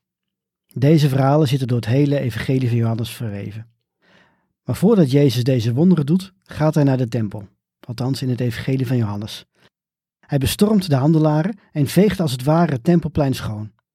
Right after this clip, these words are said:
De andere evangeliën beschrijven dit dus aan het eind van Jezus' leven. En Johannes dus aan het begin van zijn bediening. Kan zijn dat de andere evangeliën het verhaal niet chronologisch hebben verteld of dat Johannes dat niet heeft gedaan. Maar het kan ook zijn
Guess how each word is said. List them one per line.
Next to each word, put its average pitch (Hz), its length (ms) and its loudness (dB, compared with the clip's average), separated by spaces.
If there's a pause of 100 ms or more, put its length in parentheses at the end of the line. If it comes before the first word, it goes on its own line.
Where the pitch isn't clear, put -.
(600)
De 127 180 -4
andere 190 320 4
evangeliën 120 540 -2
beschrijven 131 460 -6
dit 127 140 -4
dus 131 180 -2
aan 147 80 0
het 151 120 -2
eind 185 300 4
van 135 160 2
Jezus' 113 340 -2
leven. 110 400 -8 (260)
En 139 140 -4
Johannes 120 420 0
dus 107 140 -4
aan 135 60 -2
het 147 80 -4
begin 175 340 4
van 123 160 0
zijn 113 140 -2
bediening. 110 380 -6 (1040)
Kan 180 220 4
zijn 139 340 -2 (380)
dat - 220 -8
de 127 60 -4
andere 139 240 0
evangeliën 135 580 0
het 117 160 -6
verhaal 123 200 -4
niet 131 140 -2
chronologisch 131 500 -2
hebben 151 200 -2
verteld 190 240 2
of 185 100 0
dat 117 140 -6
Johannes 139 340 0
dat 170 120 -2
niet 180 120 4
heeft 175 140 2
gedaan. 175 360 0 (480)
Maar 147 100 0
het - 100 -2
kan 156 100 2
ook 196 180 0
zijn 208 340 0